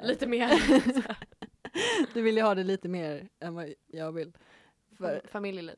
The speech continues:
Speaker 2: Ja, exakt. Jag är
Speaker 1: Mm.
Speaker 2: lite så här, mm, barn kan man skaffa sen. Om
Speaker 1: Ja.
Speaker 2: man inte har något bättre för sig.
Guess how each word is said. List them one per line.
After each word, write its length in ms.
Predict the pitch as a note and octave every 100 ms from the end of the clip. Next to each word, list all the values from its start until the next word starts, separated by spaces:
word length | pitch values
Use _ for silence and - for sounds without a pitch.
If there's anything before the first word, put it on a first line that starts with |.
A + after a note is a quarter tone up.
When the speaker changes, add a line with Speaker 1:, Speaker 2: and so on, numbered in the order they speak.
| _
Speaker 2:
Ja, 300 | F3 F3+ D3
exakt. 480 | A#2+ - D3+ D#3+ -
Jag 180 | E3+ F3
är 100 | F3+
Speaker 1:
Mm. 60 | F3+
Speaker 2:
lite 160 | F3
så 80 | E3+
här, 220 | D#3+ D3+ - _
mm, 440 | F4 G4+ D4+ D#4 E4 _
barn 360 | B3 G3 E3+ F#3+
kan 140 | G#3+
man 100 | B3
skaffa 360 | - F4 - B3
sen. 240 | A3+ F3+ E3+
Om 60 | F#3+ _ _ _
Speaker 1:
Ja. 160 | G#3 G#3
Speaker 2:
man 100 | A3
inte 120 | F#3
har 80 | G#3
något 120 | G3
bättre 320 | G3 G3 F#3
för 180 | F#3+ F3+
sig. 280 | F3+ F3+